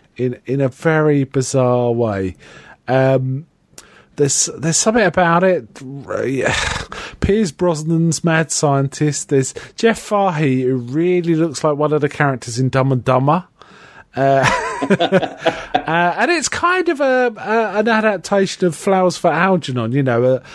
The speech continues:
uh, someone who is not well, um, knowledgeable or, you know, may have problems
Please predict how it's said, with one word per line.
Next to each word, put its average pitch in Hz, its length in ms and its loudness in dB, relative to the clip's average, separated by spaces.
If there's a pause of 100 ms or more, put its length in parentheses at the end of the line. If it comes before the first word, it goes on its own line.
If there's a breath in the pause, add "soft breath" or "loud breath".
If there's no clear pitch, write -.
(200 loud breath)
uh, 139 240 0
someone 180 520 2
who 156 180 4
is 151 220 0
not 160 160 2
well, 143 600 2
um, 127 600 0
knowledgeable 143 600 2
or, 127 300 2
you 139 160 2
know, 123 140 0
may 147 240 2
have 143 200 2 (200)
problems 143 920 0